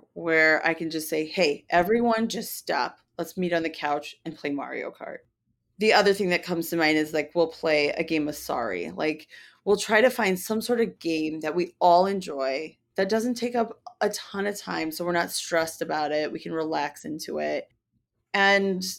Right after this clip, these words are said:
just, like, just kinda, like, just have fun. And, like, there's no point to it. It's just, like, we can forget about whatever else needs to happen and just have this fun. I, I mean, it does, it definitely doesn't happen once a week, you know,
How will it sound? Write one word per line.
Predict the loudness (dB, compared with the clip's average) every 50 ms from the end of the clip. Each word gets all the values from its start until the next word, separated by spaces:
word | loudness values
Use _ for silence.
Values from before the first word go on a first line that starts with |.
| -12 _
just, | 2 2 2 2 2 -4 0
like, | 2 2 2 2 -2 -8 -20 _ _ _ _ _ _ _ _ _ _ _ _ _
just | -12 -10 -4
kinda, | 0 0 2
like, | 4 2 2 0
just | -2 -4 -4 -6 -12 _ _ -10
have | -4 -2 -2 -2
fun. | -2 2 4 4 4 4 2 -2
And, | 0 0
like, | 0 0 2
there's | 2 0 0 2
no | 0 0
point | 0 0 -4 -2 0 0 0 -2 -6
to | -6 -6 -4
it. | -2 -2 -2 -4
It's | -4 -6 -2 -2
just, | -2 -2 -2 -2
like, | -4 -4 -4 -4 -6
we | -10
can | -8 -6 -8 -8 -8 -12 _
forget | -6 -4 0 2 2 2
about | 2 2 2 2 2
whatever | 2 2 4 2 2 2 2 2
else | 0 0 -2 -6 -8 -4
needs | -2 -2 -2 -4 -4 -6
to | -8 -8
happen | -8 -10 -10 -10 -8 -8 -8 -8 -8 -10
and | -8 -8 -8 -6
just | -4 -4 -6 -6 -8 -12 -16 -18 _ _ _ _ _ _ _ _ _ _ _ _
have | 0 0 0 2 0
this | -6 -8 -8
fun. | -6 -6 -6 -6 -6 -8 -12 -14 -16 -16 _ _ _ _ _ _ _ _ _ _ _ _ _ -6
I, | -4 -4 -4 -4 -4
I | -2
mean, | 2 2 2
it | 4 6
does, | 6 4 4 4 0
it | 0 4
definitely | 6 4 6 6 2 0
doesn't | 0 -2 -4 -4 -2
happen | -2 -2 -2 -2 -4 -4
once | -4 -8 -8 -10
a | -10
week, | -8 -8 -6 -6 -6 -8 -10 -14 -20 -20 _ _ _ _ -20 -20 -20 _ _ _
you | -8 -4
know, | -4 -2 -2 -2 -2 -4 -6 -10